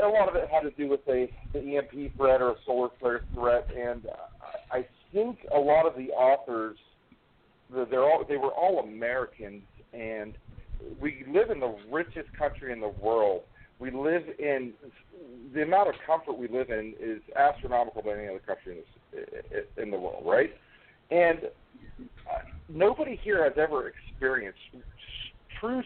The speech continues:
starvation, true desperation. Um, it's just not something that you can study easily through psychology when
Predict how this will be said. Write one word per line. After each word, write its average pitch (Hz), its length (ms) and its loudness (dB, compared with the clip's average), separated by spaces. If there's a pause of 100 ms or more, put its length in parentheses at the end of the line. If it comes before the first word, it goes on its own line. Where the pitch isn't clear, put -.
starvation, 123 720 2 (600)
true 208 260 -2
desperation. 139 1040 0 (460)
Um, 117 440 4
it's - 360 -6
just 214 200 -4
not 208 300 4
something 180 240 0
that 135 140 -4
you 143 80 -14
can 113 160 -16 (160)
study 123 400 0
easily 123 380 -6
through 117 160 -10
psychology 117 760 2 (340)
when 139 160 2